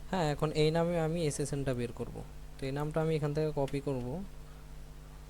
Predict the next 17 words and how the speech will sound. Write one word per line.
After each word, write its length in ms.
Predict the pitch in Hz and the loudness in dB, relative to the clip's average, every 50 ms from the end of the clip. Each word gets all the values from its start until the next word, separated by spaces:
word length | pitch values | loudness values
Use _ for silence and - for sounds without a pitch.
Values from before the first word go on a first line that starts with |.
| - - - - - - - - | -14 -14 -14 -12 -12 -12 -10 -10
কপি 200 | 147 - - 143 143 | -10 -8 -8 -8 -4
করে 340 | - 151 156 156 180 202 214 208 - - - - - - - - - - - - - - - - - - - - - - - - - - - - - - - - - - - - - - - - - - - - - - - - - - - - - - - - - - - - | -2 -2 -2 0 -2 -2 -4 -6 -8 -10 -12 -12 -14 -14 -14 -14 -14 -14 -12 -12 -10 -10 -10 -12 -12 -14 -14 -14 -12 -12 -12 -14 -12 -12 -12 -10 -10 -12 -12 -12 -12 -12 -12 -12 -12 -12 -12 -14 -14 -14 -14 -14 -14 -14 -14 -14 -12 -12 -12 -12 -12 -12 -10 -8 -6 -6 -6 -4
জেমস 580 | - 65 - 165 170 - - - - - - - - - - - - - - - - | -4 -6 -4 -4 -6 -6 -6 -6 -6 -6 -8 -10 -12 -14 -14 -14 -14 -14 -14 -12 -10
হান্ট, 340 | - - - - - - - - - - - - - - - - - - - - | -10 -10 -10 -10 -10 -12 -12 -12 -12 -14 -14 -14 -14 -14 -14 -14 -14 -14 -10 -8
এই 60 | - 135 | -2 0
যে 100 | 135 139 | 2 2
এই 60 | 143 | 2
নামে 380 | 151 156 160 165 165 165 165 - - - - | 2 2 2 2 2 0 0 -4 -6 -10 -8
নাম 340 | 135 139 139 139 139 139 135 | -4 -2 0 2 2 2 2
দেখাচ্ছে, 460 | 131 127 127 131 127 - - - 165 - - - - - | 2 2 2 0 -2 -2 -4 -6 -6 -6 -8 -12 -12 -8
তো 80 | - 131 | -6 -6
আমি 140 | 127 123 127 | -4 -4 -2
এটার 160 | 127 131 127 | -2 -2 -2
উপর 140 | 123 131 123 | -2 -4 -4
ক্লিক 220 | - 127 120 117 - | -4 -4 -4 -4 -4
করব, 160 | - 113 - - - - - - - - - - - - - - - - - - - - - - - - - - - - | -8 -8 -6 -8 -10 -10 -10 -10 -12 -12 -12 -12 -14 -12 -12 -12 -12 -12 -12 -12 -12 -12 -12 -12 -12 -12 -12 -10 -10 -6
ক্লিক 160 | - 139 135 | -4 -4 -4